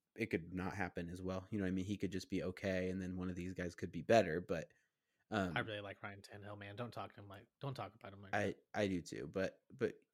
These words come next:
Speaker 1: he's just going <laughs> so late. It's nice. But anyway, um, point is, pair them with somebody that's a little less exciting, because if these guys come in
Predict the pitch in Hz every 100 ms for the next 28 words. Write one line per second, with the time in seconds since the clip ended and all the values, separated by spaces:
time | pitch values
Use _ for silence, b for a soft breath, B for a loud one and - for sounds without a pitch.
0 | - _ - 120 117 110 120 117 101 -
1 | 127 92 92 90 - - - - 90 -
2 | 135 147 117 90 - - 123 117 98 98
3 | - _ _ _ _ _ _ b b b
4 | b b _ _ - 185 151 - 117 104
5 | 90 - _ _ _ _ - 151 147 120
6 | 98 95 95 - 104 104 98 98 _ _
7 | - 123 120 117 101 95 101 101 123 120
8 | 107 104 - - - 104 110 104 92 92
9 | 113 104 - - 123 123 120 107 - 117
10 | 123 120 104